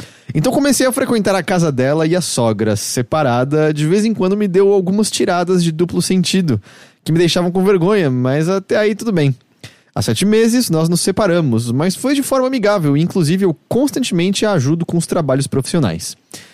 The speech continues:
Tudo ia corriqueiramente até o dia em que fui fazer um exame e encontrei a sogra na clínica. Quer dizer, ela me encontrou.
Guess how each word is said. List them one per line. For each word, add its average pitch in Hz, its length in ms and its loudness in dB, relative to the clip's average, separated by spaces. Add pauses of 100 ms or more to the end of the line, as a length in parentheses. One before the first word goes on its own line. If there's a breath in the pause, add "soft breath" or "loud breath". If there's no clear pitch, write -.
(500 loud breath)
Tudo 254 220 2
ia 185 160 4
corriqueiramente 185 880 0
até 165 260 -2
o 208 100 2
dia 156 180 2
em 165 80 0
que 151 100 -4
fui 143 200 -2
fazer 123 280 0
um 139 120 2
exame 190 500 0 (300 soft breath)
e 156 120 2
encontrei 208 400 2
a 220 80 2
sogra 190 520 0
na 202 120 0
clínica. 180 540 0 (320)
Quer 156 140 0
dizer, 127 260 2 (160)
ela 143 320 0
me 117 100 2
encontrou. 107 480 -2